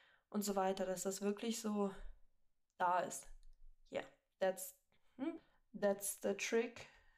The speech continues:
Ähm, hab schon mit meiner Mom darüber geredet, über das Ganze, weil sie mit ihrem Wurzelchakra arbeiten wollte und ich gesagt habe, "Ey,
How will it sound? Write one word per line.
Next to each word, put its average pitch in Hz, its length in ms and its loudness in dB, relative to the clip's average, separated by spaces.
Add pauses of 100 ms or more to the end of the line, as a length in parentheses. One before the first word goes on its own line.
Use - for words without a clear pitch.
(120)
Ähm, 208 560 4 (480)
hab - 180 0
schon 220 160 0
mit 208 100 0
meiner 208 260 2
Mom 220 300 0
darüber 226 320 4
geredet, 220 460 2
über 226 140 2
das 220 180 -2
Ganze, 220 560 0 (720)
weil 208 840 6 (720)
sie 240 340 2
mit 247 140 0
ihrem 226 220 4
Wurzelchakra 220 560 -2
arbeiten 214 380 0
wollte 202 260 0
und 214 160 -4
ich 220 220 -8
gesagt 196 400 -2
habe, 196 260 2
"Ey, - 240 0